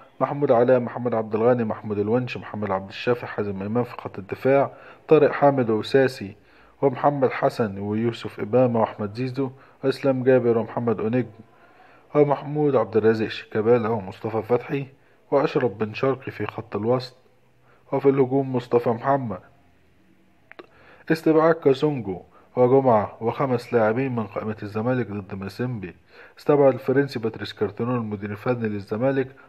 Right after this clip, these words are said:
عبد الله جمعة للإصابة وكاسونجو لعدم الجاهزية ومحمد عنتر ومحمد عبد السلام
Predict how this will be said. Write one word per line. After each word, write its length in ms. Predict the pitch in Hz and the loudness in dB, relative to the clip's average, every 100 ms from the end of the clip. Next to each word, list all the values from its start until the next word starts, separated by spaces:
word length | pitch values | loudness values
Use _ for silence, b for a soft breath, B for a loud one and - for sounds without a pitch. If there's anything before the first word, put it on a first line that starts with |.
| _ | _
عبد 200 | 143 135 | 0 4
الله 180 | 151 143 | 6 6
جمعة 300 | 143 139 123 | 4 2 0
للإصابة 580 | 110 107 - 127 120 | -2 -6 0 2 2
وكاسونجو 600 | 107 101 110 - 131 120 | -2 -4 -6 -6 -6 -2
لعدم 360 | 110 104 110 107 | -2 -2 -2 -6
الجاهزية 600 | 104 104 101 104 123 135 | -6 -6 -6 -4 -2 0
ومحمد 460 | 127 107 - 107 104 | 0 -4 -8 -8 -2
عنتر 360 | 113 123 113 | -2 -2 -6
ومحمد 760 | 104 98 104 - - 123 117 110 | -8 -10 -14 -12 -8 -4 -4 -2
عبد 260 | 110 104 | -4 -6
السلام 600 | - - 110 117 127 104 | -14 -8 -2 2 2 2